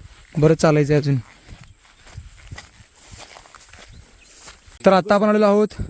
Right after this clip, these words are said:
नारामाचा ठेम या ठिकाणी आणि ह्याला असं नाव का पडलंय, त्याचं कारण म्हणजे ही झाडं आहेत,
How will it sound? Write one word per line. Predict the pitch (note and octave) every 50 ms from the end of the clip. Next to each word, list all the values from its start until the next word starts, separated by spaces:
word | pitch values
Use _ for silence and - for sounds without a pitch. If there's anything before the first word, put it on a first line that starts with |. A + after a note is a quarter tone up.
| - - _ -
नारामाचा | E3 E3 E3+ E3+ F#3+ G3 G3 F3+ G3 G#3
ठेम | - F3+ F#3+ F#3+ F3+
या | F3 F3
ठिकाणी | D#3+ F3 D#3+ E3+ E3 F3+ G3+ F#3 - - - - - - - _ - _ -
आणि | D#3 D#3 E3+ F3+ F#3+ F#3+ G3
ह्याला | F#3+ D#3+ F3 F#3 G3+
असं | F#3+ E3+ - G#3
नाव | G#3 G#3 G3
का | - G3+ G3+ F#3+ - -
पडलंय, | F#3+ F3+ F3 F#3 G#3
त्याचं | G3+ - - - D#3 F3+
कारण | E3+ F3 E3+ F3 F#3
म्हणजे | F#3+ F#3 F#3 F3 F#3+
ही | F#3 F#3 F3
झाडं | E3 D#3+ D#3+ D#3
आहेत, | C3+